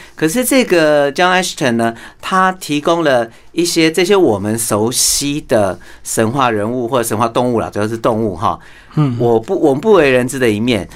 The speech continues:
Speaker 1: 好，譬如说它里面就提到一个，譬如说我们最常见的那个，呃，那叫什么？独角兽。
Speaker 2: 独角兽。
Speaker 1: 哈。独角兽，我们现在大概都是被迪士尼的那个很可爱、很软绵绵、很漂亮的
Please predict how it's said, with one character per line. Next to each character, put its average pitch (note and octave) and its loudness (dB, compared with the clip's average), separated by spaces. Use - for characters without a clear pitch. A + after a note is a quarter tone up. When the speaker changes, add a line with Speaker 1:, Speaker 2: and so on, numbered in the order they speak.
Speaker 1:
好， G2 -4
譬 A3 0
如 F3 6
说 E3+ 0
它 F3 0
里 B2 -6
面 C3 -2
就 B2 -2
提 A2 -8
到 A2+ 2
一 G#2 -6
个， G2+ -4
譬 D3 -4
如 C#3 0
说 D3 2
我 A#2 2
们 G#3+ -4
最 D3+ 2
常 A#2 -2
见 A#2+ -4
的 G#2+ -4
那 A#2 -4
个， G2+ -6
呃， F#2+ -2
那 A#2+ -6
叫 A2+ -2
什 G2 -2
么？ E2+ -8
独 C#3+ 4
角 B2 2
兽。 G#2+ -2
Speaker 2:
独 D3 -2
角 B2 0
兽。 C3+ -4
Speaker 1:
哈。 A#2 -6
独 F3 4
角 E3+ 6
兽， F3 4
我 B2+ -4
们 C3+ -4
现 F#3+ 0
在 F#3+ 2
大 F#3 2
概 F3+ 2
都 E3+ 2
是 E3 -2
被 C#3+ 2
迪 C#3 -2
士 E3 -2
尼 B2+ 2
的 A#2 2
那 C#3 2
个 A#2+ 2
很 B2+ -2
可 A2+ 0
爱、 C3 2
很 A2+ -4
软 G#2+ -2
绵 A#2 -2
绵、 A2+ 0
很 G#2 -2
漂 C3+ -2
亮 C3+ -2
的 A2+ -2